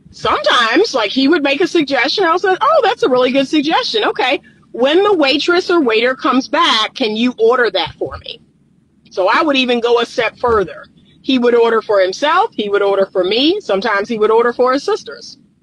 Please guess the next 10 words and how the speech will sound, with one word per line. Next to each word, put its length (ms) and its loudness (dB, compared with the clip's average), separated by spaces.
But 180 -2
I 280 2
was 280 0
already 880 0
grooming 580 2
him 340 -2
to 120 -2
be 180 0
a 80 0
leader. 400 -4